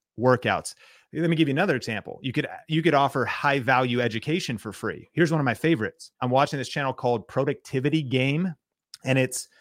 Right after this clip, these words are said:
book summaries for free. And they're phenomenal. So a lot of times they're seven or eight minutes. They're kinda like whiteboard book summaries. And I've thought about subscribing to something like Blinklet,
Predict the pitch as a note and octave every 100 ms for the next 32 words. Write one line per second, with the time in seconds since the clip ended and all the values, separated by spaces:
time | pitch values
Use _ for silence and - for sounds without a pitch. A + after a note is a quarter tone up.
0 | _ - D#3+ - - C#3 B2 G#2+ A2 C#3+
1 | - _ _ _ D3 C3 B3+ A#3 - _
2 | C#3 D3 D#3 D3 - C3 A#2+ C4+ C4+ -
3 | - _ - - D3 C#3+ C3 D3 D#3 D3+
4 | B2+ - C#3 C3+ C3 B2 B2 D#3+ D3+ -
5 | - _ _ B2 D3 C#3 B2+ A2+ G2 B2+
6 | C#3 A2+ C3+ C3 G#2+ C3+ - C3+ C3+ C3+
7 | C3 C3 - - _ _ - C#3 C3+ B2+
8 | B2+ - - _ - C#3 - F3 F#3+ D3
9 | C3 B2 - A#2 - A#2+ A#2+ A#2 G#2 A#2+
10 | - A2+ A2+ A2+ G#2+ F2+ G#2 B2 A2+ -
11 | A#2